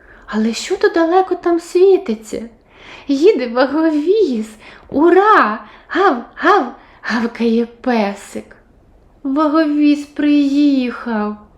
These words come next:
утомлений і брудний. Тільки фари сяють. Міцно, міцно вхопився причіп за ваговоза.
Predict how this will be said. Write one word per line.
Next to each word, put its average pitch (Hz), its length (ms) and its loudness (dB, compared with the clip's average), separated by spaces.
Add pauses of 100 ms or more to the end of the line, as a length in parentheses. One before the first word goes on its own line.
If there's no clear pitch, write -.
(440)
утомлений 285 1400 0
і 247 60 -4
брудний. 214 960 -4 (640)
Тільки 302 420 -2
фари 202 600 -6
сяють. 202 840 -10 (540)
Міцно, 392 560 2
міцно 285 640 2
вхопився 247 680 -6
причіп 226 540 -6
за 220 160 -4
ваговоза. 220 1040 -4